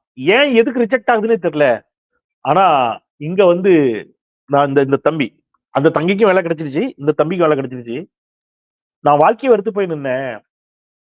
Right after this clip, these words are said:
உயரம் குறைவானவர், எ-, எனக்கெல்லாம் என்ன வாழ்க்கையை நினைச்சேன்?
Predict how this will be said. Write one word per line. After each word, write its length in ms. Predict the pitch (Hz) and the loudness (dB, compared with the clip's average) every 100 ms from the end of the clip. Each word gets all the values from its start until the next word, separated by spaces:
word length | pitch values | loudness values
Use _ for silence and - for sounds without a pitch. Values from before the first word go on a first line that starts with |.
| _ | _
உயரம் 420 | 151 196 214 185 | 2 2 2 -2
குறைவானவர், 640 | 175 170 151 139 131 120 101 _ _ _ _ _ _ | -2 0 -2 -2 -4 -6 -14 _ _ _ _ _ _
எ-, 200 | 151 156 | 0 2
எனக்கெல்லாம் 360 | 151 165 226 | 0 0 0
என்ன 200 | 185 196 | 0 2
வாழ்க்கையை 420 | 220 170 170 170 139 | 2 2 0 -4 -4
நினைச்சேன்? 420 | 120 120 113 | -8 -8 -8